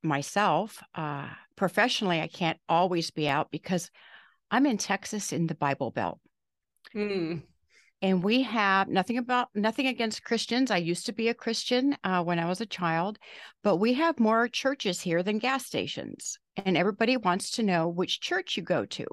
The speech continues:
Speaker 1: And I tell them, "I don't go to church." And I have to explain that I'm a witch, I'm a pagan, and I get a variety of responses. <laughs>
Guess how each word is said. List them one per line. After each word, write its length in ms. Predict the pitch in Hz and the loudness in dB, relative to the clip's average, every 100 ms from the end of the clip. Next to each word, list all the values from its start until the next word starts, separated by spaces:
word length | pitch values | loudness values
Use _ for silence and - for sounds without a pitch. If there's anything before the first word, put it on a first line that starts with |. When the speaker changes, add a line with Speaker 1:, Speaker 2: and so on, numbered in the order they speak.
| - _ _ _ - | -14 _ _ _ -4
Speaker 1:
And 120 | 175 | -2
I 100 | 170 | -2
tell 240 | - 151 | -2 -2
them, 140 | 151 151 | -2 0
"I 60 | |
don't 120 | 151 196 | 0 0
go 140 | 240 | 0
to 80 | 233 | 0
church." 460 | - 147 - - - _ _ _ _ _ _ _ - | 0 0 -2 -10 -12 _ _ _ _ _ _ _ -4
And 160 | 196 | 2
I 80 | 180 | 2
have 240 | 180 185 - | 2 0 2
to 100 | - | 0
explain 540 | - - 175 160 160 | 0 0 2 2 2
that 160 | 165 160 | 4 4
I'm 160 | 165 | 4
a 40 | 185 | 4
witch, 380 | 151 160 - | 4 2 0
I'm 80 | 147 | -2
a 60 | 170 | -2
pagan, 580 | - 151 147 165 160 185 | 2 2 4 4 2 2
and 400 | 175 156 151 151 | -2 0 0 -2
I 200 | 151 156 | -4 -4
get 340 | 151 147 160 _ _ _ _ _ _ _ _ _ _ | -2 -4 -4 _ _ _ _ _ _ _ _ _ _
a 100 | 156 | -4
variety 580 | 143 156 165 214 180 143 | -2 0 2 4 4 2
of 100 | 131 | 0
responses. 840 | 135 - 151 120 123 - - - - _ | -4 -4 0 2 0 -6 -10 -10 -12 _
<laughs> 60 | - | -6